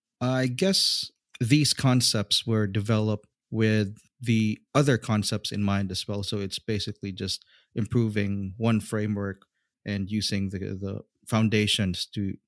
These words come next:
maybe develop a, a better one or a, a framework that applies specifically to that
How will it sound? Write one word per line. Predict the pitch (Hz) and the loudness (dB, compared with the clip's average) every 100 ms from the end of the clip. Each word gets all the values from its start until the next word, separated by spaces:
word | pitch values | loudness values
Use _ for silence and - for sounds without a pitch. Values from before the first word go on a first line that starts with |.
| _ - | _ 0
maybe | 113 107 | 2 2
develop | 104 110 110 110 110 | 0 0 0 0 -2
a, | 113 98 | -4 -6
a | 104 | -2
better | 107 135 127 | 2 2 2
one | 101 95 95 | 2 -2 -2
or | 101 95 - _ _ | -2 -4 -8 _ _
a, | 120 90 | -4 -2
a | 92 | -2
framework | 120 110 107 98 | 0 2 0 -2
that | 101 92 | -4 -4
applies | 95 - 95 | -6 -4 -4
specifically | - 98 - 95 98 - 95 | -4 -6 -6 -6 -8 -6 -8
to | - 101 | -6 -6
that | 95 92 87 | -4 -4 -4